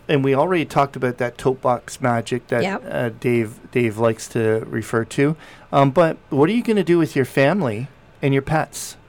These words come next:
Speaker 2: Mm-hmm.
Speaker 1: Where are they gonna go?
Speaker 2: What if
Speaker 1: What
Speaker 2: someone's a shift worker?
Speaker 1: What's the plan? Yeah. Yeah. What are we gonna do if somebody in the family is a shift worker? When, when, when do we need to restrict viewings to?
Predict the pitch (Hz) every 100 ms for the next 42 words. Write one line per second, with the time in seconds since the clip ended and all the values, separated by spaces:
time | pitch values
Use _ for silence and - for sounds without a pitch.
0 | _ 254 226 214 202 - - - 120 127
1 | 156 165 165 160 143 117 110 139 - 190
2 | 143 - 208 202 196 180 - 294 - 160
3 | - 127 123 131 - - - - - -
4 | 123 123 139 110 123 147 202 - - -
5 | 143 185 127 147 170 170 175 165 139 160
6 | 208 - 143 131 139 131 123 135 123 127
7 | 135 139 139 175 175 151 123 123 104 -
8 | 127 131 139 139 - 127 135 151 165 160
9 | - - - - - 123 139 156 156 147
10 | 151 147 147 - 131 131 123 - 139 131
11 | - 127 120 120 113 - - 117 107 156